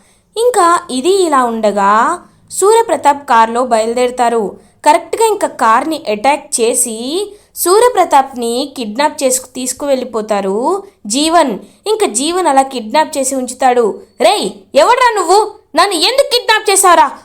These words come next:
అని అడుగుతారు సూర్యప్రతాప్. "ఏయ్, సైలెంట్గా ఉంటే నీకే మంచిది, లేకపోతే నిన్ను చంపేయాల్సి వస్తుంది. నాకు కావాల్సింది నీ ప్రాణాలే"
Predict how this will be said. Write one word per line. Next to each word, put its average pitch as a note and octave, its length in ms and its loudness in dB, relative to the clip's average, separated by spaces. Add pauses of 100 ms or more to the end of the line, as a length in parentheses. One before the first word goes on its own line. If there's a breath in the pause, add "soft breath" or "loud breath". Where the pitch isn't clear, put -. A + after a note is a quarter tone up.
(120)
అని A#4 200 4
అడుగుతారు D#4+ 400 2
సూర్యప్రతాప్. D#4 840 2 (220)
"ఏయ్, B3 480 2 (680)
సైలెంట్గా C#4+ 560 2
ఉంటే C#4 560 -2 (380)
నీకే D4 380 -4
మంచిది, C4+ 540 -4 (540)
లేకపోతే C#4+ 1120 4 (520)
నిన్ను B3+ 680 2 (400)
చంపేయాల్సి F4 720 2
వస్తుంది. D#4+ 760 -2 (380)
నాకు G#3+ 300 -2
కావాల్సింది B3+ 1040 2 (480)
నీ A#3 220 -2
ప్రాణాలే" B3+ 960 2